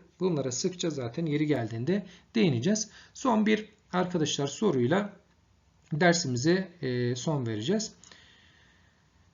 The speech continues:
Değerli arkadaşlar sorumuz öncüllü bir soru. Yukarıdakilerden hangileri davranışçı öğrenme yaklaşımının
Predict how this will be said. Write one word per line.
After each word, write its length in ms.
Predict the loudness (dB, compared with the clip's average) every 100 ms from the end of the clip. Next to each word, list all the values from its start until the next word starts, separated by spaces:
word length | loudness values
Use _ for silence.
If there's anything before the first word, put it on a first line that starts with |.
| 2
Değerli 220 | 6 8
arkadaşlar 580 | 6 6 4 4 4 4
sorumuz 800 | 2 0 2 4 4 2 -2 -8 -2
öncüllü 440 | 0 2 2 0
bir 80 | 0
soru. 720 | -4 -4 2 4 4 2 -2 -4
Yukarıdakilerden 840 | -4 0 2 2 -2 -2 0 -2
hangileri 800 | -4 -2 -2 -2 -2 0 -2 0
davranışçı 680 | 2 2 2 -2 -4 -4 -2
öğrenme 460 | 0 0 0 0 0
yaklaşımının 1200 | 0 -2 -6 -6 -6 -4 -2 -2 0 0 0 -2